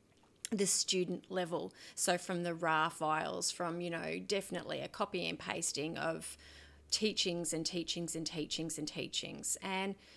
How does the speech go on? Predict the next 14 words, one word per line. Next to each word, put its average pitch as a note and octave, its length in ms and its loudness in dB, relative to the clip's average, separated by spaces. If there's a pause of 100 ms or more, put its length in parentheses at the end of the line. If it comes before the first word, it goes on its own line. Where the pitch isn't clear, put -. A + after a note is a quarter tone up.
(340)
something G4 680 4
just, - 280 2 (100)
you C#4 140 4
know, C4+ 100 6
and B3 260 6
we'll B3 120 4
find A3+ 320 6
that F#3 100 0
the G#3 60 0
more G#3+ 160 4
people A3 320 2
I E3+ 100 6
talk - 380 2
to, F#3 140 2